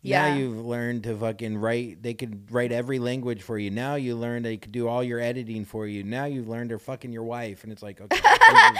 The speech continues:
Speaker 2: Well, with the writer's strike, they
Speaker 1: Yeah.
Speaker 2: put that,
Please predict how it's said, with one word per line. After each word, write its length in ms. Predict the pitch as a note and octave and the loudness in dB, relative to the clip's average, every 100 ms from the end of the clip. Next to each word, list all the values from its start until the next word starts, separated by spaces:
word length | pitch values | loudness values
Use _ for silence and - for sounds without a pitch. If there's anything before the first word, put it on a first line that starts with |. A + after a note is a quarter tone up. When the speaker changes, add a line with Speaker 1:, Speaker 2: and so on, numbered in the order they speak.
| G#5 G5 D#5+ | -2 -4 0
Speaker 2:
Well, 240 | A4+ A4 | 2 4
with 140 | A4 A4+ | 2 2
the 80 | A4+ | 2
writer's 500 | C#4+ D4 C5 A#4 F#4 | 4 4 6 4 2
strike, 680 | - A#3+ A3 G3 A#3 - - - - - | -2 2 4 4 0 -8 -20 -20 -20 -4
they 120 | A#3+ | -2
Speaker 1:
Yeah. 140 | G3+ | 0
Speaker 2:
put 220 | F3+ G#3+ - | 2 2 4
that, 420 | G#3+ G#3 A3+ | 4 6 4